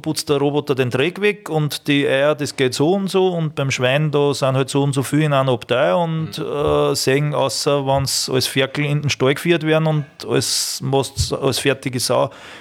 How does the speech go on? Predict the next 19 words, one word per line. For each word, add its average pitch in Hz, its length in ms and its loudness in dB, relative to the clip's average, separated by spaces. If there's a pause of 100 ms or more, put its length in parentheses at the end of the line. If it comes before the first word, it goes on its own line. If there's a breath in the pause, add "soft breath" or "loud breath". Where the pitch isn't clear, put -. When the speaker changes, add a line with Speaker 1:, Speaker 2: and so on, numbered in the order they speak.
(120)
Speaker 1:
in 127 60 -4
den - 20 -6
Schlachthof 135 500 -2
geführt 151 320 0
werden, 151 240 2 (720 loud breath)
nie 147 260 2
ein 139 60 4
Sohn 160 320 2
und 143 220 -2
die 127 120 2
auch 120 100 2
nicht, 139 140 -2
weil 131 120 0
das 117 140 -2
ist 120 100 0
meistens 117 320 0
in 120 80 0
der 110 100 2
Nacht. 120 420 -2